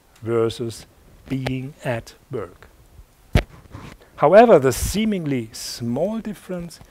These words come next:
is very consequential for the whole philosophy of both, and also for the whole history of philosophy, which builds on these classics. For if the soul is a dynamis,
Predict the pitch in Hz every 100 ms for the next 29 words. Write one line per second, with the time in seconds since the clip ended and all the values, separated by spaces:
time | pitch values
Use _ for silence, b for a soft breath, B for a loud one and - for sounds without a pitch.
0 | b b 180 165 160 139 190 220 214 -
1 | 202 190 - 196 196 - 135 117 - b
2 | - 143 151 131 180 226 - 185 180 170
3 | 175 175 165 143 - 151 120 92 - B
4 | B 151 165 196 208 175 156 156 - 185
5 | 202 - 233 - - 127 113 113 - 117
6 | 107 120 - - 151 - B B 147 -
7 | - 170 196 180 - 160 160 139 170 160
8 | - 156 151 - - - _ _ _ B
9 | B B B B B 165 - 226 226 226
10 | - 233 202 202 196 196 185 180 233 233
11 | 147 95 -